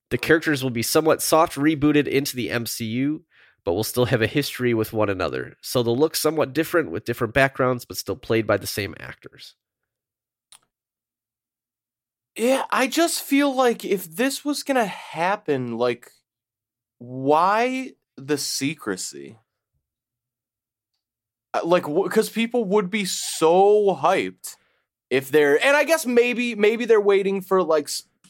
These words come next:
Speaker 2: the second Spider-Man trailer when all will be revealed. Uh, but I don't know. It just seems like there's leak after leak after leak after leak after leak of, like, this crazy shit that's gonna be happening.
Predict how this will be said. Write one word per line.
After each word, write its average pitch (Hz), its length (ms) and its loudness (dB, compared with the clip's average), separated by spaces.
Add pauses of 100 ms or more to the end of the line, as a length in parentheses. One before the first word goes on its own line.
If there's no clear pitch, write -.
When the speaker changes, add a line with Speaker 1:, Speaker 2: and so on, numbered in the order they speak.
(220)
Speaker 2:
the 151 120 0
second 165 360 0
Spider-Man 147 520 2
trailer 123 500 2
when 123 260 -4
all 135 280 4
will 127 140 -2
be 120 160 -4
revealed. 98 580 -8 (540)
Uh, 113 680 4 (640)
but 165 520 2 (1160)
I 208 60 -2
don't 233 220 2
know. 226 240 6
It 143 60 2
just - 220 -8
seems 220 240 -2
like 165 180 0
there's 147 180 0
leak 214 520 -2
after 160 320 0
leak 190 360 -4
after 143 320 2
leak 185 360 -2
after 139 300 0
leak 180 340 0
after 139 320 0
leak 180 300 -2
of, 151 140 0
like, 170 180 2
this 175 140 0
crazy 269 1160 2
shit 233 420 2
that's 185 200 -2
gonna 160 180 2
be 139 160 0
happening. 117 680 -2